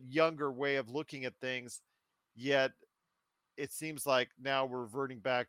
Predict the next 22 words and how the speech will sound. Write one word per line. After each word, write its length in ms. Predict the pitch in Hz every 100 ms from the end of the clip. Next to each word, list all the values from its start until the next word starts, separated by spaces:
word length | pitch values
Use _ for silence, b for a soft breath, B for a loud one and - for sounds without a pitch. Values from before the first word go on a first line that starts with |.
| -
to 360 | 123 120 117 113 107
what 180 | 135
went 160 | 123 117
wrong 300 | 117 120 120
with 120 | 113
W 240 | 123 110 110
W 280 | 113 117 120
E 160 | 120
in 60 | 107
the 80 | 107
first 320 | 135 131 -
place, 280 | 117 107 -
where 100 | 127
you 160 | 117 120
have 320 | 120 117 104
someone 460 | - 156 143 139 -
who 280 | 131 127 123 -
just 380 | 156 160 -
does 200 | 139 113
not 300 | - 143 143
have 340 | 127 131 131 107
his 300 | 120 107